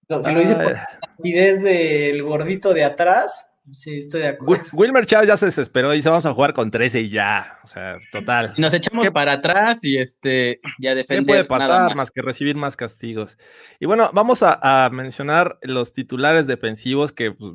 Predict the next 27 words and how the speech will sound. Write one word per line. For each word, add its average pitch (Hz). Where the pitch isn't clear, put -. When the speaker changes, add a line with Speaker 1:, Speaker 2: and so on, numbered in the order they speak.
Speaker 2:
lamentablemente 107
vamos 120
a 110
tener 113
que 117
saltarnos 117
uno 131
por -
la, 101
la 104
lesión, 123
pero 170
está 156
como 135
parte 170
de 170
la 151
línea 165
defensiva 165
Shelby 165
Harris 185
y 127
Jurel 156
Casey 160
como 131
defensive 131
ends 220